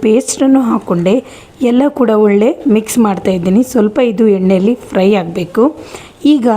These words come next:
ಸಣ್ಣಗೆ ಹೆಚ್ಚಿಟ್ಟಂಥ ಒಂದು ಈರುಳ್ಳಿನ ಸೇರಿಸ್ತಾ ಇದ್ದೀನಿ. ಇದು ಕೂಡ ಚೆನ್ನಾಗಿ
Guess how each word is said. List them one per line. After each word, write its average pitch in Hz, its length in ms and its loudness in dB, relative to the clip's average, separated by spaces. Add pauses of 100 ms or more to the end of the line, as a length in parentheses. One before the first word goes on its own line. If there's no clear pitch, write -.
(160)
ಸಣ್ಣಗೆ 277 480 2
ಹೆಚ್ಚಿಟ್ಟಂಥ 240 520 -2 (140)
ಒಂದು 220 160 4 (140)
ಈರುಳ್ಳಿನ 214 440 2 (220)
ಸೇರಿಸ್ತಾ 185 520 -2
ಇದ್ದೀನಿ. 175 300 0 (640)
ಇದು 302 120 2 (100)
ಕೂಡ 226 100 2 (160)
ಚೆನ್ನಾಗಿ 208 380 2